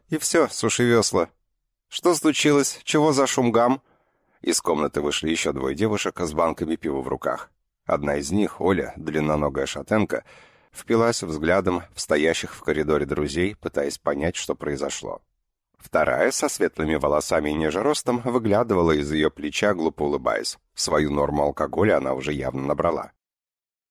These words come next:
«Да соседка с третьего этажа приходила», — начал Саня. «На шум жаловалась». «А ты что?» —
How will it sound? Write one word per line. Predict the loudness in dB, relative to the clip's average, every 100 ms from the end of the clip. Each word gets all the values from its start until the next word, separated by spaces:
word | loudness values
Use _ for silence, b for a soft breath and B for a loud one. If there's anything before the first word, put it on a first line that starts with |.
| _ _ _ -14
«Да | -6
соседка | 0 0 2 -2 -2 -6
с |
третьего | -2 -2 -2 -2
этажа | 0 0 0
приходила», — | -2 -6 -6 -6 -8 -2
начал | -2 -2 -4
Саня. | -4 -6 -8 -12 -2
«На | -2
шум | 0 -2 0
жаловалась». | -2 -2 -10 -12 -16 _ _ _ _ _ _ _ _ _
«А | -2
ты | 2 0
что?» — | 2 0